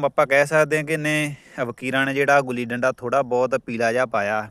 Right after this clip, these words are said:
ਪਰ ਜ਼ਿਆਦਾਤਰ ਗੁੱਲੀ ਡੰਡਾ ਦੇਖੋ ਕਿ ਜਿੱਥੇ ਆਪਣੀ ਸਨਕੋਰ ਦਵਾਈ ਨਹੀਂ ਪਈ ਜਾਂ ਆਪਾਂ ਕਹਿੰਦੇ ਯੂਰੀਆ ਦੇ ਜਦੋਂ ਛੱਟਾ ਮਾਰਦੇ ਜਿੱਥੇ ਦਾਣੇ ਨਹੀਂ ਡਿੱਗਦੇ ਗੁੱਲੀ ਡੰਡੇ ਲੱਗ ਗਿਆ, ਦੇਖੋ ਕਿ ਉੱਦਾਂ ਦਾ ਉੱਦਾਂ ਹਰਿਆ ਕਣਕ ਦੇ ਨਾਲ ਹੀ ਬਰਾਬਰ ਇਹ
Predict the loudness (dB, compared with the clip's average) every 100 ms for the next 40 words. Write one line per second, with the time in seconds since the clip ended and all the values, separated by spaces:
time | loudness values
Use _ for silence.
0 | _ _ _ _ 0 0 2 2 2 2
1 | 0 -2 -4 -4 -4 -2 -2 -2 -4 -8
2 | -8 -6 -8 -6 -4 -4 -6 -8 -8 -10
3 | _ _ _ _ _ _ _ _ _ _
4 | _ -12 -10 -6 -4 -2 0 -2 0 -2
5 | -4 -4 -4 -2 -2 -2 0 -2 -2 -4
6 | -4 -4 -4 -4 -4 -4 -6 -8 -8 -6
7 | -2 -2 -2 -4 -8 -8 -6 -2 -2 -2
8 | -4 -4 -4 -4 -6 -6 -6 -6 -6 -6
9 | -6 -8 -6 -4 -6 -8 -8 -8 -6 -6
10 | -4 -4 -6 -6 -8 -8 -8 -8 -6 -6
11 | -4 -2 -2 -4 -6 -6 -8